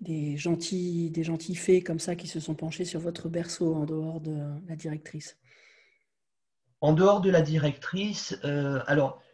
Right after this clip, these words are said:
Speaker 2: le fait est que, euh, à l'époque, donc c'était l'une des difficultés aussi à laquelle, auxquelles je me suis confronté, c'est, euh, euh, un travail de thèse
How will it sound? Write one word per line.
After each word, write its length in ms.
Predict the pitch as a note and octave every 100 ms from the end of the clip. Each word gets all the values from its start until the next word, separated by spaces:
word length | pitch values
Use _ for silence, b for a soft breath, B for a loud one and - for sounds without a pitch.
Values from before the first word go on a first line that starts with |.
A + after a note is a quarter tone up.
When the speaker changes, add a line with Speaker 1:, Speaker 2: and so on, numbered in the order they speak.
| b
Speaker 2:
le 100 | -
fait 260 | D#3+ F#3+ F#3
est 140 | A#3
que, 480 | - G3+ G3+ G#3 - -
euh, 500 | D3+ D3+ D3 D3 D3 -
à 100 | C#3
l'époque, 560 | D#3 D#3 E3 G3 G3 D3+ -
donc 260 | B2 B2 A#2+
c'était 280 | - C3 E3+
l'une 340 | E3 D3+ F3+
des 120 | C#3
difficultés 680 | C3+ C3 D#3 D3+ D3+ B2+ C#3
aussi 400 | B2 A#2+ - C#3+
à 60 | A2+
laquelle, 600 | A2 - C3 B2 A2+ G#2+
auxquelles 340 | D3+ - D3+ C#3
je 140 | A#2
me 80 | A2+
suis 200 | A2+ -
confronté, 680 | B2 A#2 - B2 B2 E3 F#3
c'est, 640 | F#3 - D#3 D#3+ E3 E3+ -
euh, 400 | A#2+ A#2+ A2+ A2+ A2 B B B B _ _ G#2+
euh, 580 | A2+ A2 A2+ G#2+ G2+ G2+ _
un 140 | - B2
travail 360 | - D3+ D#3
de 100 | C#3
thèse 680 | D3 - E3 F#3 F#3 E3 E3